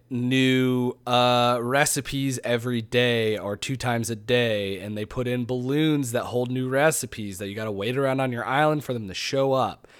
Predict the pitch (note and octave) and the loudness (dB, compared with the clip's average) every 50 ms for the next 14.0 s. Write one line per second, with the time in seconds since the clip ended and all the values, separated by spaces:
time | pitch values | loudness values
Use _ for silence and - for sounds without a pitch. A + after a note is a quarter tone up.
0 | - - - - _ _ _ _ - B2 A#2 A2+ A2+ A#2 A2+ - - D3 C3+ C3 | -20 -20 -20 -20 _ _ _ _ -6 -4 -2 -2 -2 -4 -4 -2 0 0 2 2
1 | C3 B2+ B2 B2 B2 A#2 A#2 A#2 A2+ - _ _ _ _ _ _ _ _ _ _ | 2 2 0 0 0 -2 -2 -4 -6 -8 _ _ _ _ _ _ _ _ _ _
2 | _ _ _ _ _ _ _ _ _ - C3+ C3 A#2+ G#2+ G2+ G#2 G#2+ - - B2 | _ _ _ _ _ _ _ _ _ -6 -4 -2 -2 -2 -2 -2 -4 -4 -4 -4
3 | G#2 A2 - - C3+ C#3+ D3+ C#3+ D3 F3+ A3 G#3 - E3+ C3 A#2+ A#2 A#2+ B2 B2+ | -4 -4 -4 -2 0 0 0 2 2 2 2 4 4 2 2 2 2 0 -2 -2
4 | A#2+ A#2 - C3+ C3+ C#3 C3+ - - D3 E3 F3+ F#3 D3+ B2 A2+ G2+ F#2+ F2+ F2+ | -4 -8 -8 -4 -4 -4 -2 -2 -2 2 6 6 6 6 4 -2 -2 -4 -4 -6
5 | G2+ G2 G2+ G2+ G#2+ A#2+ A#2 A#2+ B2+ B2+ B2+ A#2+ - B2 D3 D#3+ D#3+ D3+ C3 A#2 | -8 -8 -8 -6 -6 -6 -6 -4 -2 -2 0 0 0 2 4 4 4 4 2 2
6 | A#2 G#2+ A#2 A#2 A#2+ A#2 A2 B2 C3+ C3+ B2+ A#2+ - G#2 F#2+ - B2 B2 A#2+ A#2 | 0 0 -2 -2 -4 -2 0 2 2 2 0 -2 -4 -8 -10 -6 -4 -4 -2 0
7 | A2 A#2 B2+ C#3 B2+ A#2+ G#2+ G#2 G2+ F#2 - A2 G2+ G#2 G#2+ G2 G#2+ G#2 - - | 2 2 4 4 2 2 0 -4 -6 -8 -8 -8 -8 -8 -8 -6 -6 -6 -6 -6
8 | G#2 - - - F#3+ F3 D#3 C3 A#2+ G#2+ G2+ - - G#2 A#2 C#3+ D3+ D#3 D3 D3 | -8 -10 -6 0 2 2 2 2 0 -2 -6 -8 -6 -4 -2 0 2 2 4 4
9 | D3 D#3 D#3 D#3 C#3+ - C#3 B2+ B2+ D#3+ D#3 - C#3+ A#2+ G2 A#2 A#2+ B2 B2+ A#2+ | 4 4 4 2 -2 -2 -4 -2 0 -2 0 2 0 0 2 2 2 2 2 0
10 | - - C#3+ D#3 F3+ - - A#2 A2 - - A2 A2 - A2+ A2+ G#2 - G#2+ G#2 | -2 -2 0 0 0 0 0 -4 -4 -4 -6 -10 -8 -6 -6 -6 -4 -4 -6 -4
11 | G#2+ A#2 A#2 C3 C3 - - F3 F#3 G#3 G3+ E3 A#2+ F#2+ D#2+ B1 B1+ - - - | -4 -4 -6 -6 -6 -6 -2 0 2 4 4 2 2 -2 -8 -8 -8 -12 -18 -20
12 | - - - _ - - A2 A#2+ A#2 - - A#2 A2+ - B2 A#2+ C3+ D3 D#3+ D#3+ | -20 -20 -20 _ -12 -8 -6 -6 -6 -4 -4 -4 -4 -2 -4 -4 -2 0 0 0
13 | - - G3+ G#3 A3 G3+ D#3 A#2+ G2+ E2+ D#2+ - - F2+ E2+ E2 E2+ E2 - | 0 0 2 4 4 4 4 2 0 0 -2 -4 -6 -8 -10 -10 -12 -14 -16